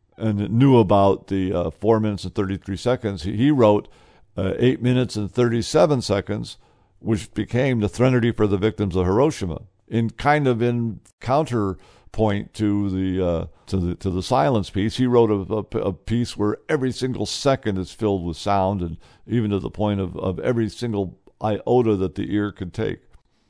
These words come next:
So Cage turned basically all the Europe coming to America, we're being like the, like in the back seat and the, and the, and the second, uh, redheaded cousin or whatever.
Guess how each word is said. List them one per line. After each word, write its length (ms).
So 160
Cage 460
turned 320
basically 460
all 260
the 280
Europe 540
coming 340
to 160
America, 520
we're 220
being 420
like 240
the, 360
like 300
in 120
the 80
back 340
seat 340
and 200
the, 120
and 280
the, 180
and 400
the 240
second, 460
uh, 120
redheaded 560
cousin 360
or 40
whatever. 420